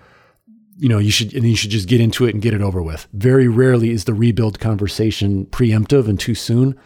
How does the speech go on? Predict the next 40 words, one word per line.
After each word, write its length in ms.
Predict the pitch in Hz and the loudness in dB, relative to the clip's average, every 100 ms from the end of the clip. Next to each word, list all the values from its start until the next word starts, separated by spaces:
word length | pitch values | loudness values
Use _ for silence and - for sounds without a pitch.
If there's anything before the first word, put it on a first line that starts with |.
| _ - _ - | _ -20 _ 0
The 100 | 123 | 2
only 100 | 120 | 2
time 220 | 123 117 | 2 2
I 80 | 117 | 2
can 160 | 110 | 0
remember 280 | 107 110 107 | 0 0 0
in 100 | 101 | 0
my 120 | 107 | 0
experience 480 | 104 - 117 110 101 | -2 -4 -4 -2 -4
was 140 | 101 | -4
in 80 | 101 | -2
nineteen 340 | 101 107 - 104 | -2 -2 -2 0
ninety-seven. 680 | 101 92 - 120 113 117 110 _ _ _ _ - | 0 -2 0 0 2 0 -2 _ _ _ _ -6
Uh, 200 | 101 101 | -4 -4
the 100 | 95 | -4
Bulls 320 | 90 123 117 | 0 0 0
beat 180 | - 110 | -4 -6
the 60 | |
Jazz 400 | 98 104 110 110 | -4 -2 0 0
in 60 | 101 | -2
the 40 | |
finals 640 | 92 - 113 131 139 123 - - | -4 -4 0 2 2 0 -10 -10
for 100 | 95 | -6
their 120 | 95 | -6
fifth, 400 | - 117 110 - | -4 -2 -2 -2
uh, 320 | 101 98 95 107 | -4 -2 -4 -4
N 100 | 104 | -2
B 140 | 104 | -2
A 80 | 98 | -2
title. 440 | - 117 120 113 - - - - _ - | 0 2 2 0 -8 -20 -20 -20 _ -4
People 220 | 139 135 | 0 0
started 300 | - 123 104 | 2 0 0
talking 280 | 107 104 113 | -2 -2 -4
about, 280 | 98 104 90 | -2 -2 2
"Hey, 140 | 135 | 2
the 100 | 110 | 2
Bulls 280 | 95 127 123 | 0 0 0
should 220 | - 92 | -4 -6
trade 320 | - 123 143 | -2 -2 0
Pippen, 440 | 98 92 95 98 | -2 -4 -4 -4